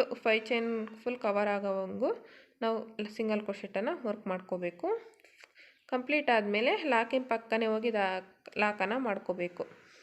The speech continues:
ಇದೇ ಫೈವ್ ಚೈನ್, ಸಾರಿ, ಆ ಸಿಂಗಲ್ ಕ್ರೋಶೆಟ್ ಇದೆಯಲ್ಲ,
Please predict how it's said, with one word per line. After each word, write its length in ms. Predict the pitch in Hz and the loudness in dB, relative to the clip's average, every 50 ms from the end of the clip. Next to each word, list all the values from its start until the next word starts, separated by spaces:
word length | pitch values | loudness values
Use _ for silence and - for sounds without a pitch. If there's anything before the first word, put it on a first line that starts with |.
| - - - - _ _ _ _ - - - - - 240 | -20 -20 -20 -20 _ _ _ _ -20 -20 -8 -4 -2 2
ಇದೇ 200 | 220 277 294 302 311 302 294 294 | 6 8 8 8 8 6 6 4
ಫೈವ್ 240 | - 254 233 226 233 233 | 4 4 4 4 4 2
ಚೈನ್, 200 | - 233 220 220 214 214 214 - 214 - | 0 0 0 0 -2 -4 -6 -8 -10 -6
ಸಾರಿ, 200 | - 202 185 - - - - - - - 226 214 | -4 -2 -2 -2 -4 -8 -14 -16 -10 -6 -2 2
ಆ 0 | 208 196 196 196 196 - | 4 4 4 2 0 -2
ಸಿಂಗಲ್ 260 | - 247 240 254 262 262 | -2 -2 0 0 2 2
ಕ್ರೋಶೆಟ್ 280 | 269 262 262 247 226 233 | 0 0 0 0 -2 -2
ಇದೆಯಲ್ಲ, 340 | 226 202 202 202 202 196 247 | -2 -2 -2 0 0 0 0